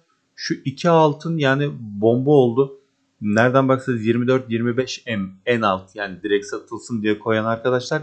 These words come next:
elli M oradan geliyor. Dokuz, on M civarında da gümüş okey satsak bir won kadar bir para var burada. Şu an için satmayacağım. Ee, karakterleri hem E T P'lerini yapmaya çalışacağım. Bir taraftan da kırka kasacağım. Aslında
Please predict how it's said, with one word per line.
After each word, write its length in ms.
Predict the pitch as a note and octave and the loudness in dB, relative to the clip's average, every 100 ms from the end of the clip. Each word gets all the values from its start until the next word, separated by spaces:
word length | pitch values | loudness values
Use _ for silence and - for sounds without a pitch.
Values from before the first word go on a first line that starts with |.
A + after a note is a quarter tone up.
| - | -2
elli 340 | B2+ B2 C3+ | 0 4 4
M 100 | C3+ | 4
oradan 320 | C3 B2 A#2 | 2 2 0
geliyor. 340 | G#2 G2 G#2 E3 - _ _ _ _ _ _ A2 | 0 -2 -2 -4 -10 _ _ _ _ _ _ -2
Dokuz, 400 | A2+ C3 F3 D#3 | 0 2 0 -2
on 320 | C#3+ C#3+ D3+ D3+ | -2 -2 -2 -2
M 240 | C#3 C#3 | -2 -2
civarında 540 | C3 C3 C3 C3 C3+ C3 | -2 2 2 2 2 0
da 60 | |
gümüş 320 | B2 B2 - | 0 -6 -10
okey 220 | C3+ C3+ C3 | -10 -10 -8
satsak 500 | A#2+ A2 D3 C3 A#2 | -6 -6 -8 -10 -4
bir 100 | C#3 | -2
won 260 | A#2+ B2 | 0 -2
kadar 360 | A#2+ C3+ A#2+ B2 | -2 -2 -2 -4
bir 100 | B2 | -10
para 240 | B2 B2 | -4 -2
var 240 | A#2 G2 F2+ | 0 -2 -4
burada. 280 | F2+ D#3 - _ _ _ _ | -6 -8 -8 _ _ _ _
Şu 200 | - E3+ | -2 0
an 120 | F#3+ | 2
için 220 | F#3 F#3+ | 0 -4
satmayacağım. 800 | F#3 - D#3 E3 E3+ E3 D#3+ E3 - _ _ _ _ _ _ - | -6 -4 -4 -2 -4 -2 -2 -4 -8 _ _ _ _ _ _ 0
Ee, 280 | B2 A2+ A2+ | 4 4 4
karakterleri 880 | B2+ C3 C3 D3+ D3 D3+ D#3 - _ _ | 2 0 2 2 2 0 -2 -6 _ _
hem 180 | D#3+ F3 | -2 0
E 200 | C#3 C3 | 2 2
T 200 | C#3 C#3 | 4 2
P'lerini 380 | C#3+ C#3+ D3 D#3+ | 4 2 2 0
yapmaya 340 | C#3+ C#3+ C#3 | 0 0 -4
çalışacağım. 600 | C#3 C3+ A#2+ C#3 D3 E3 - - | -2 -2 -2 -6 -8 -8 -14 -14
Bir 100 | D3 | -4
taraftan 440 | D3 C#3 C#3+ C#3+ | -2 -2 -2 -4
da 100 | D#3+ | -4
kırka 320 | D#3 C#3 D3+ | -8 -10 -8
kasacağım. 340 | B2+ - A2+ A#2 | -8 -8 -6 -4
Aslında 420 | C3 B2+ D3 D3 | -6 -8 -8 -8